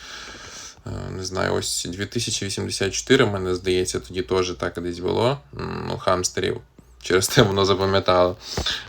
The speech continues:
Е, ну, натискаю продати, продаж, е, вводите, скільки там хамстерів, е, так само середню ціну вводите і все. Потім заходите на го-, е, коли у вас вже є U S D T,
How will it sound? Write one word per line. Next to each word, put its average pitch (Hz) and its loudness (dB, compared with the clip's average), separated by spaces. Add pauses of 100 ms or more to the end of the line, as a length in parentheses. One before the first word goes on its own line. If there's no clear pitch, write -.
Е, 95 4
ну, 185 -2
натискаю 117 2
продати, 107 4 (640)
продаж, 110 2
е, - -8 (200)
вводите, 92 0
скільки - -4
там 82 -8
хамстерів, 147 -2
е, 95 0
так 101 -4
само 95 4
середню 98 0
ціну 247 0
вводите 151 -2
і 139 -2
все. 135 -2 (360)
Потім 120 2
заходите 95 2
на 92 0
го-, 95 -4
е, 95 -10
коли 107 4
у - 6
вас 98 0
вже 95 2
є 92 4
U 95 2
S 95 -6
D 110 2
T, 214 2